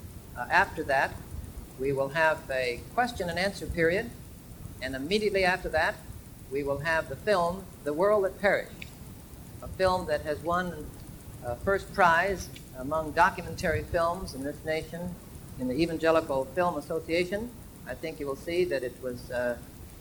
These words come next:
very effectively done from a technical standpoint, and we are trying to prepare, as it were, for that presentation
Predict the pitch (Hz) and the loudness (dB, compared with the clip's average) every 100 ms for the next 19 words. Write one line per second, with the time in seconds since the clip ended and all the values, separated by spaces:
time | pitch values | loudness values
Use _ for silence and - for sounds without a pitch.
0 | - 147 160 160 156 - 139 139 208 208 | -2 4 6 6 4 0 -6 4 4 6
1 | 175 165 185 180 - 165 180 220 247 - | 2 4 2 0 2 6 8 8 4 0
2 | - - - - 135 135 - - - 190 | -12 -12 -12 -4 -2 -2 -4 -12 0 2
3 | 180 165 151 143 180 175 170 170 180 190 | 2 0 -2 0 2 2 2 2 2 0
4 | - - - - 127 131 127 147 143 135 | -8 -14 -16 -14 -6 -6 0 4 4 4
5 | - 156 156 160 - 131 127 - - 202 | 4 4 4 2 0 2 2 -2 4 10
6 | 185 180 185 - - - - 127 139 135 | 12 12 8 2 -12 -12 -6 -2 0 4
7 | 143 143 143 185 180 160 156 - 180 156 | 4 4 2 4 4 6 2 2 0 0
8 | 143 208 185 - 139 | 0 2 2 2 -6